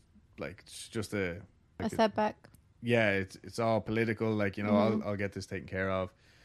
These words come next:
Speaker 1: In the meantime, you go and get your psychological assessment done because I think you might be possessed because you,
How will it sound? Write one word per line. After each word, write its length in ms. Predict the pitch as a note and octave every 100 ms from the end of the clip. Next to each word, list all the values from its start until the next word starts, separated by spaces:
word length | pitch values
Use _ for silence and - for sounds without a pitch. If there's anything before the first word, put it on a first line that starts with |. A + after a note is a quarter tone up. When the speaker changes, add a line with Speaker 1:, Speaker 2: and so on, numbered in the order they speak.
| - _ _ _ -
Speaker 1:
In 100 | G#2+
the 80 |
meantime, 580 | A2+ B2 B2 A#2 A2 G#2+ G#2
you 120 | A#2+
go 260 | A#2 A2
and 60 | G#2+
get 140 | G#2
your 220 | E2+ G2 F#2
psychological 640 | A2+ G#2 G#2 G#2 G2 F#2+
assessment 500 | F#2 A#2 A2+ - F#2+
done 220 | G#2+ F#2+
because 580 | F2 F2 F#2 F2 E2+ - -
I 60 | F#2+
think 240 | A2 G2+
you 80 | F2+
might 220 | F#2+ G2
be 100 | F2+
possessed 600 | - F2+ E2+ F#2 E2 - _ _ _ _ _ _ _ _
because 400 | F#2 F2+ F2+ E2+
you, 280 | F2+ F2+ F2+